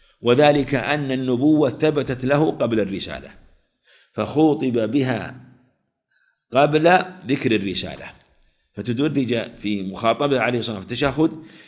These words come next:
كما أن الوحي نزل بإقرأ باسم ربك الذي خلق، خلق الإنسان من علق، اقرأ وربك الأكرم، فهو نبئ بإقرأ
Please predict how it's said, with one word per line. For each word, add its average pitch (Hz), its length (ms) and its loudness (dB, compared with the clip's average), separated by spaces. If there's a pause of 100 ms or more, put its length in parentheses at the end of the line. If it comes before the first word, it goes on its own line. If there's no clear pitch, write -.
(120)
كما 147 540 0
أن 131 220 -4
الوحي 113 500 0
نزل 117 480 -2
بإقرأ - 920 -2
باسم 92 200 -12
ربك 113 320 -6
الذي 101 280 -4
خلق، 131 440 -6 (460)
خلق 117 340 -2
الإنسان 101 540 -6
من 98 60 -10
علق، 113 180 -10
اقرأ 123 240 -2
وربك 104 380 -4
الأكرم، 98 480 -8 (1500)
فهو 120 240 2
نبئ 110 480 2
بإقرأ 123 680 -2